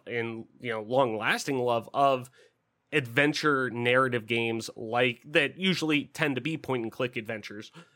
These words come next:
Um, you know, these should be thrown into there because they really were doing, I think, a lot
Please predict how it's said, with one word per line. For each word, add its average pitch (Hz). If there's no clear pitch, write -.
Um, 113
you 151
know, 110
these 131
should 131
be 117
thrown 110
into 127
there 107
because 120
they 151
really 180
were 160
doing, 135
I 151
think, 156
a 135
lot 127